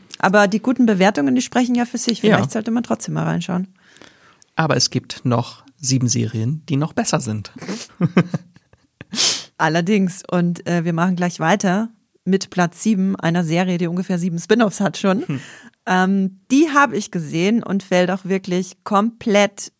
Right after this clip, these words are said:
Speaker 1: zu hundert Prozent perfekt unter den, äh, Umbrella-Term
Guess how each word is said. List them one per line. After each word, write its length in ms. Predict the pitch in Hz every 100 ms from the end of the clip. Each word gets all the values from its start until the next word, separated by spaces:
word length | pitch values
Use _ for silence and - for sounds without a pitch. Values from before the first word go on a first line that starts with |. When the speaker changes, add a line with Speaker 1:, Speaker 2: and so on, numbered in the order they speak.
| _
Speaker 1:
zu 220 | - 202 202
hundert 320 | 233 233 -
Prozent 500 | 190 - 185 196 -
perfekt 580 | 185 - 190 190 - -
unter 260 | 190 175 165
den, 340 | 170 175 175 -
äh, 140 | 170 -
Umbrella-Term 920 | 175 160 170 185 180 - 175 165